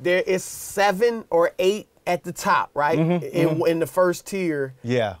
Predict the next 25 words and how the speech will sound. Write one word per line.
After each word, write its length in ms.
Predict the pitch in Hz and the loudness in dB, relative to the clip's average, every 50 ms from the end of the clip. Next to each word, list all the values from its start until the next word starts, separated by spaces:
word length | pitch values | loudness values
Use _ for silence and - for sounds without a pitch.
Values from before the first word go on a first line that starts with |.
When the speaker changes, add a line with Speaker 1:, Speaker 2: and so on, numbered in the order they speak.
| _ | _
Speaker 1:
Um, 520 | 160 165 160 160 160 156 156 156 160 147 - - | -2 0 2 2 2 2 2 0 -2 -4 -10 -2
but 220 | 139 165 175 175 | 4 4 4 6
you 220 | 175 208 254 277 | 4 2 0 0
see 280 | 269 - 226 233 214 190 | -2 -2 -4 -4 -4 -4
two 560 | 147 - - - 254 233 208 185 165 147 139 123 | -6 -6 -6 -4 -2 -2 0 -2 -4 -6 -6 0
that 180 | 143 165 156 151 | 0 2 2 2
are 80 | 147 139 | 0 -2
separated. 600 | - - - 180 170 - 147 151 139 135 127 127 | -2 0 2 2 2 2 0 -2 0 0 0 0
All 100 | 143 156 | 0 0
right, 180 | 156 147 135 | 0 0 -2
so, 280 | - - 147 147 143 - | -2 -4 -4 -4 -4 -6
so 260 | - - 147 143 135 | -8 -6 -6 -6 -6
give 220 | 123 117 127 156 160 | -6 -8 -8 -6 -4
me 100 | 170 160 | -4 -6
the 100 | 147 147 | -6 -8
two. 280 | 135 - 185 151 113 - _ _ | -8 -6 -6 -6 -6 -8 _ _
Speaker 2:
The 100 | 143 139 | -4 -4
two 260 | 135 - 220 247 240 | -2 0 0 0 2
guys, 320 | 185 185 180 165 165 143 | 2 2 2 2 0 0
when 100 | 131 139 | 0 0
I 120 | 139 147 170 | 0 0 2
look 260 | 175 175 175 - 165 | 2 0 0 0 0
on 200 | 156 147 139 127 | -2 -2 -2 -2
paper, 360 | 135 147 135 127 127 - 117 | -2 -2 -2 -2 -2 -4 -4
the 140 | 110 107 110 | -2 -4 -4